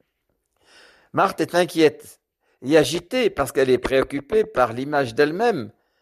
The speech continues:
qu'elle veut donner en servant de son mieux le Seigneur,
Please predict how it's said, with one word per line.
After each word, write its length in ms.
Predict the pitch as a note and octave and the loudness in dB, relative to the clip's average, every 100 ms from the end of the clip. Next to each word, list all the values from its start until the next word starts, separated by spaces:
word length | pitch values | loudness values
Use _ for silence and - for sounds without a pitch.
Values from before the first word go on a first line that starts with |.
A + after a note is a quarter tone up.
| _ _ | _ _
qu'elle 220 | - A#2+ | -4 -2
veut 160 | A2 A#2+ | -2 -4
donner 420 | G#2+ B2 D#3 E3 | -2 0 2 2
en 160 | B2+ B2 | 2 0
servant 440 | - - G#2 C3 | -2 -4 -2 -2
de 100 | A2 | -4
son 180 | - A#2+ | -6 -4
mieux 160 | C#3+ D#3+ | 0 2
le 80 | |
Seigneur, 500 | B2 A#2+ C3+ F3+ D3 | 2 0 0 2 0